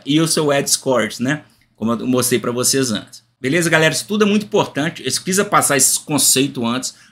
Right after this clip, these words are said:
né? Eu vou ter que determinar alguns conceitos aqui antes da gente chegar pra eu mostrar minha campanha. Senão a galera acha que é de qualquer jeito, né? Não, não entende nem como é que funciona. Ah, vai, vai lá e, e põe um objetivo de três e não é bem assim, tá?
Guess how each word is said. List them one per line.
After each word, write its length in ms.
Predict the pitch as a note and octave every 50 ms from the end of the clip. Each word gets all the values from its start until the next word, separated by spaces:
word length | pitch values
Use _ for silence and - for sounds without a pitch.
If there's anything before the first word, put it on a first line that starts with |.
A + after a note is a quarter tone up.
| _ -
né? 200 | A#2 B2+ C#3 C#3
Eu 60 | C#3
vou 120 | C3 C#3+
ter 220 | C#3+ - - G#3+ G#3
que 100 | - D3
determinar 460 | C3+ C#3+ C#3 D3 C3+ C3 B2 B2+ B2
alguns 220 | A#2+ B2+ D3+ D3
conceitos 460 | - - D3 B2 - - C3+ C3 A2
aqui 160 | A2+ - D3 D#3
antes 180 | F3+ F3+ F3
da 80 | E3 F3+
gente 140 | F#3+ F3+ -
chegar 300 | - E3+ C3+ C3 C3+ C#3
pra 100 | D3+ D3+
eu 60 | D3+
mostrar 260 | D#3 D#3 - - C#3+
minha 140 | C#3+ D3 D3
campanha. 500 | D#3 E3+ D#3+ - - D#3 D3 A2 G2 - - - _ _ _ -
Senão 180 | - D#3 E3
a 60 | E3+ F3+
galera 360 | F#3 F3+ F3 E3+ E3 D#3+ D#3
acha 160 | D3+ - -
que 60 | -
é 60 | D#3
de 80 | D3+ -
qualquer 320 | - D3+ - F#3 G3 G3
jeito, 340 | D3 D#3 D3+ G#2+ G#2 - - _ _ _ _ _ _ -
né? 140 | B2+ C#3+ D#3
Não, 180 | D#3 D#3 C#3 - D#3
não 80 | E3
entende 320 | D#3 D#3 F3+ F3+ D#3 D3+ F3
nem 140 | G3 A3+
como 180 | G#3+ - F#3 F#3
é 60 | F3+
que 100 | F3+ -
funciona. 760 | - - D#3+ C#3+ - - - - D#3+ F#3 G3 G#3 G#3 G3 - - _ _ _ _ -
Ah, 300 | C#3 D3 D3+ D#3 D3+ C#3+
vai, 180 | C3 D3 D3 D3
vai 180 | D#3+ E3 D#3+
lá 160 | D#3 D#3+ F3
e, 200 | F#3 F#3+ G3 F#3+
e 40 | F3+
põe 280 | - - E3+ F3 F3 E3+
um 80 | E3+
objetivo 560 | E3 D#3 C3 - D#3+ D#3 C3+ - - C#3 B2+ A#2+
de 140 | C3+ D3
três 680 | D3 - D#3 C#3+ D3 E3+ G#3 A#3 - - - - - _ _ _ -
e 60 | D#3
não 120 | E3+ F3+ E3+
é 80 | F3
bem 200 | E3+ E3 F3 F3+
assim, 400 | F3+ F3 - E3 D3+ A#2 G2+ - - _ _ _ _ _ _
tá? 360 | - A2 A#2 B2+ B2 - -